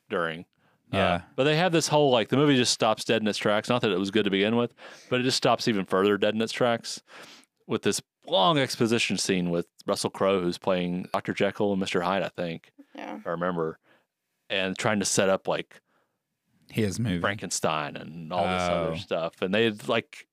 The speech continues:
Speaker 1: done this huge cast. Like, Johnny Depp was gonna be Mis-, the Invisible Man.
Speaker 3: Mm-hmm.
Speaker 1: Angelina Jolie was gonna be the Bride of Frankenstein.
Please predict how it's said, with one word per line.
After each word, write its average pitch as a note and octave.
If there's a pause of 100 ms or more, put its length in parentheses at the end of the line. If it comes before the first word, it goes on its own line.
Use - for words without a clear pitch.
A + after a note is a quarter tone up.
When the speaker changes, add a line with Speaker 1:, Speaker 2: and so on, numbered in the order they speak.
(160)
Speaker 1:
done D#3+
this E3+
huge A3
cast. - (480)
Like, G2+ (280)
Johnny A2+
Depp A#2
was A2
gonna A2
be A2
Mis-, G#2
the A2+
Invisible G#2
Man. G2
Speaker 3:
Mm-hmm. A2
Speaker 1:
Angelina A2
Jolie G#2+
was G2+
gonna F#2+
be F#2
the F2
Bride F2+
of F2
Frankenstein. G2